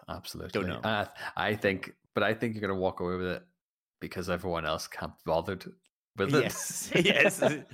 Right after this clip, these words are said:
Speaker 1: <laughs>
Speaker 2: yes. And it's honestly my favorite challenge this year. I think it's a cracker. It is a wee
Speaker 1: I
Speaker 2: bit
Speaker 1: still don't
Speaker 2: different.
Speaker 1: understand it. I've asked, I must have asked about three times what it is.
Speaker 2: <laughs>
Speaker 1: I'm like, "Oh, I still don't, I don't think I get it."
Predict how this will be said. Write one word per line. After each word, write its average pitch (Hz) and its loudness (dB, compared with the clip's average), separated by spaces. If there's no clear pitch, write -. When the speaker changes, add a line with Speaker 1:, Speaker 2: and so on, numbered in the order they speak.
Speaker 1:
<laughs> - -20
Speaker 2:
yes. - -4
And 120 -2
it's 117 -4
honestly 123 0
my 104 -4
favorite - -10
challenge 85 -12
this - -14
year. 92 -6
I 101 -6
think 107 -10
it's - -16
a - -14
cracker. - -8
It - -8
is 98 -8
a 120 -4
wee 107 -2
Speaker 1:
I 90 -6
Speaker 2:
bit - -8
Speaker 1:
still 98 -10
don't 101 0
Speaker 2:
different. 71 -2
Speaker 1:
understand 73 -6
it. 80 -4
I've 85 -2
asked, 85 -2
I 95 0
must 92 -4
have 90 -2
asked 85 -2
about 80 -4
three 85 -6
times 78 -6
what 82 -6
it - -
is. 160 -4
Speaker 2:
<laughs> - -12
Speaker 1:
I'm 107 -2
like, 87 -2
"Oh, 95 4
I 78 2
still 73 -6
don't, 76 -6
I - -6
don't 90 0
think 110 -4
I 117 0
get 135 4
it." 170 2